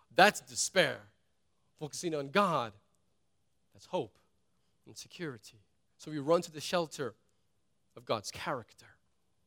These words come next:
We find our safety and security and comfort in our God who is in complete control.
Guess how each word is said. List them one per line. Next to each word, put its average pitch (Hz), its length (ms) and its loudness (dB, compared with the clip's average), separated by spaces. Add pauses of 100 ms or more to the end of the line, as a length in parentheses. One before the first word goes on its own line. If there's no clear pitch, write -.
(680)
We 139 120 -8
find 143 400 -2
our 131 220 -6
safety 139 540 -6
and 117 120 -10
security 143 580 -12
and 120 100 -18
comfort 156 440 -12 (1000)
in 135 140 -8
our 139 160 -4
God 135 320 -4
who 123 100 -14
is 117 100 -14
in 117 60 -20
complete 131 280 -14
control. 117 340 -20